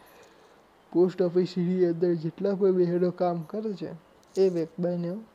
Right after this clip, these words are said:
તેની પાસેથી ફૂલો ખરીદે છે અને બાંધકામ ફરીથી ચાલુ થઈ ગયું અને આજે ટ્રકો સામાન લાવી રહ્યા છે.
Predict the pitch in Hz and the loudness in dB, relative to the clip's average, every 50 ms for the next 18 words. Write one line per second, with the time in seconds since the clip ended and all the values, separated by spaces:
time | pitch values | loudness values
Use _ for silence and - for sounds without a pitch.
0 | _ _ _ _ - - 170 180 196 185 170 156 151 - 185 175 - - - 156 | _ _ _ _ -10 -6 -4 -4 -2 -2 -2 -2 -2 -4 -6 -8 -8 -10 -6 -4
1 | 147 151 147 156 147 143 143 123 120 - - - 165 - - - 156 175 175 165 | -4 -4 -4 -6 -8 -6 -6 -8 -10 -10 -12 -18 -20 -20 -16 -10 -8 -8 -6 -6
2 | 165 160 165 165 170 170 - - 180 190 208 196 - - _ _ _ _ _ _ | -6 -6 -6 -6 -8 -8 -6 -6 -6 -6 -6 -10 -12 -18 _ _ _ _ _ _
3 | _ _ _ _ _ _ _ _ _ _ _ _ _ _ - - 170 175 196 202 | _ _ _ _ _ _ _ _ _ _ _ _ _ _ -8 -4 -2 -2 -2 -2
4 | 190 - 151 170 170 - - - _ _ _ _ _ _ _ _ - - 147 143 | -4 -6 -12 -12 -14 -20 -20 -20 _ _ _ _ _ _ _ _ -6 -2 -2 -2
5 | 151 151 - - 156 151 139 135 127 117 - - - _ _ _ _ - - - | -2 -4 -6 -8 -10 -10 -8 -8 -10 -10 -12 -14 -18 _ _ _ _ -20 -20 -16
6 | - 151 151 143 135 151 160 185 175 160 170 - - _ _ _ _ _ _ _ | -12 -10 -8 -8 -6 -4 -2 -2 -2 -2 -4 -10 -20 _ _ _ _ _ _ _
7 | - - 151 139 139 - 180 180 190 214 190 - - _ _ _ - - - 156 | -8 -6 -6 -6 -4 -4 -4 -4 -4 -6 -10 -14 -20 _ _ _ -18 -12 -10 -8
8 | 143 156 165 170 175 180 170 160 147 147 156 160 170 185 208 - _ _ _ _ | -6 -6 -4 -4 -4 -4 -4 -4 -4 -4 -4 -6 -6 -8 -8 -12 _ _ _ _
9 | _ _ _ _ _ _ - 170 147 143 143 123 123 135 - - | _ _ _ _ _ _ -8 -6 -4 -4 -2 -4 -4 -6 -10 -18